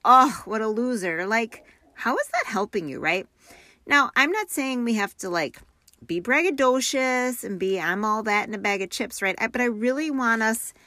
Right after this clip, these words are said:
to think hard, like, what are ten things that you truly like about yourself? So you can write this down. You can say them out loud.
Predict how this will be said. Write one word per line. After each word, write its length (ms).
to 140
think 380
hard, 540
like, 200
what 280
are 220
ten 360
things 260
that 160
you 140
truly 680
like 360
about 300
yourself? 500
So 400
you 220
can 180
write 260
this 220
down. 500
You 340
can 540
say 260
them 140
out 180
loud. 440